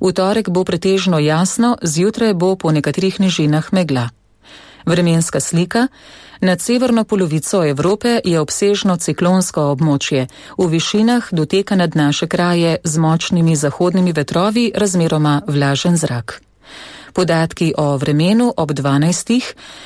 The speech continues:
Ljubljana, tudi Maribor, štirinajst stopinj, Koper petnajst,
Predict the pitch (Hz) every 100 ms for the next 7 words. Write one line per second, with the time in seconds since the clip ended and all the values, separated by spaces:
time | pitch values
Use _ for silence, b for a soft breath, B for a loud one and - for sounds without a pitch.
0 | B - 175 160 170 175 190 196 190 160
1 | 147 151 175 214 202 208 - - - 226
2 | 226 214 208 - 175 165 190 233 - -
3 | 196 185 143 - 156 160 208 247 -